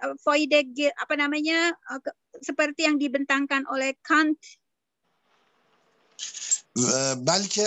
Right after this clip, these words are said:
Speaker 2: اخلاق مورد توجه امام اخلاق فضیلتگرای توحیدی بود.
Speaker 1: Uh, bahkan yang dibentangkan oleh Imam Khomeini adalah etika, kecenderungan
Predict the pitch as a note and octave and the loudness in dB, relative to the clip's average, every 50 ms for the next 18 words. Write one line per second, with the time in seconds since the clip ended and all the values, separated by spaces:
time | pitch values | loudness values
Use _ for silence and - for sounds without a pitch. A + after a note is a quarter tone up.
0 | G#3 - D3+ D3+ - - D#3 E3 F#3+ F#3+ F3 C#3+ C3 C3 B2 A#2 G#2+ G#2+ G#2+ - | 0 0 -2 -2 -2 -2 -2 -2 0 -2 -2 -4 -6 -6 -6 -6 -8 -10 -10 -8
1 | B2 B2+ B2+ B2+ B2+ C3 B2+ - C3 B2+ B2+ B2+ B2 A#2+ B2+ B2+ B2 B2+ B2+ C3+ | -6 -4 -4 -2 -2 -2 -2 0 0 2 2 2 0 0 -2 -2 -2 -4 -2 -2
2 | C#3+ D#3+ E3 E3+ F3+ F3 - - - - - - - _ _ - C3 C#3 - - | -2 0 0 -2 -4 -6 -10 -14 -18 -16 -16 -16 -18 _ _ -2 -2 0 0 0
3 | C#3+ C#3+ E3 F3 E3+ C#3+ B2+ A#2+ A2 G#2 - - - - - - - B2+ B2+ B2 | 2 4 4 4 4 2 0 0 -2 -2 -4 -8 -6 -2 -2 0 0 0 0 0
4 | B2+ C3 C3 B2+ C3 C3 C3 B2+ - - C3 C3 B2+ C#3 D3+ E3+ F3+ F#3 F#3 F3+ | 0 0 0 -2 -2 -4 -4 -4 -6 -4 -4 -2 -2 -2 -2 -2 -2 -2 -2 -4
5 | F3 - - C#3 B2+ B2 A#2+ B2 A#2+ A#2+ C#3+ C#3 A#2 G2+ G#2 F2 - - - _ | -4 -4 -4 -4 -4 -2 -4 -4 -2 0 0 0 0 -2 -6 -10 -12 -16 -18 _
6 | _ _ _ _ _ _ _ _ _ _ _ _ _ - - - - _ _ _ | _ _ _ _ _ _ _ _ _ _ _ _ _ -20 -20 -20 -20 _ _ _
7 | _ _ - - A#3+ B3 B3 B3 A#3+ _ _ _ _ _ _ _ - C4+ C4 C#4+ | _ _ -8 -4 -2 0 0 -2 -4 _ _ _ _ _ _ _ -2 -2 -2 0
8 | - E4 E4+ F#4+ G4+ G4 D#4 D#4 D4+ C#4+ A#3+ C#4 C#4 C#4 C#4+ D4 D4 D4 C#4+ C4+ | 2 4 4 4 4 2 0 -2 -2 -2 -4 -4 -2 0 0 0 0 0 0 2
9 | C#4+ C#4+ C#4 C#4 C4+ C#4 D4 C#4+ C#4 C4+ C4 C4 C#4 C#4+ D#4+ G4+ - - C4+ C#4 | 2 2 2 2 2 2 2 2 2 2 0 0 0 0 0 -2 -2 -2 -2 0
10 | B3+ C4 C4 C4 C4 C4+ C#4+ D#4 F4+ G4+ G4+ _ _ _ _ _ - - C#4 C#4+ | 0 0 -2 0 0 2 4 4 4 4 2 _ _ _ _ _ -8 -4 -4 -4
11 | C#4 _ - D#4+ D4 C#4+ - _ - - E4 F4 F#4+ F#4+ - - - - D4+ D4 | -4 _ -2 0 0 0 -2 _ -2 0 2 4 4 2 0 -4 -6 -6 -4 -2
12 | E4 D4 D4 D#4 E4 E4 F4+ G4+ | 0 0 0 0 0 2 2 0